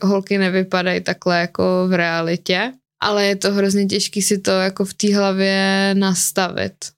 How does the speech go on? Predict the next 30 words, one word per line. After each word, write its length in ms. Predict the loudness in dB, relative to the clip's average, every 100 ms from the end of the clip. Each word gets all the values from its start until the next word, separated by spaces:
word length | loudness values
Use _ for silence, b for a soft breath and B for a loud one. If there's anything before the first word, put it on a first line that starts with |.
| _ -6
Spolupracujete 880 | -2 2 0 2 -2 0 0 0 -2
třeba 500 | 0 0 0 0 0
s 120 | 0 2
nějakou 320 | 0 0 -2
psychiatrickou, 1160 | -2 0 0 -2 0 -2 -2 0 0 2 0 0
eh, 260 | 0 2
nemocnicí, 1200 | 2 2 0 0 0 0 0 -4 -4 -2 -2 -2 0
eh, 40 | 0 0 0 -2
kde 240 | -2 -2
byste 320 | 0 -2 0
jim 140 | -2 0
ty 120 | -4
klienty, 800 | -2 0 0 -2 -2 -2 -2 -6 _ -6 -4
jak 140 | -4
to 100 | -2
mám 160 | 0 2
říct, 160 | 0
třeba 280 | 0 0 0
u 100 | 0
vás 520 | 0 0 -2 -4 -6 -10 _ _ -4 -4 -4 -2
začnou 760 | 2 2 0 -2 -2 0 -2 -6 -10 _
a 320 | -2 0 -2
pak 220 | -2 -4 -4
jako 180 | -4
postupovou 520 | 0 0 -2 -2 0 2
léčbu 400 | 2 0 0 -2
ještě 280 | -2 -2
třeba 340 | -2 -2 0 0
někde 320 | 0 2 2
jinde? 340 | 2 0 -2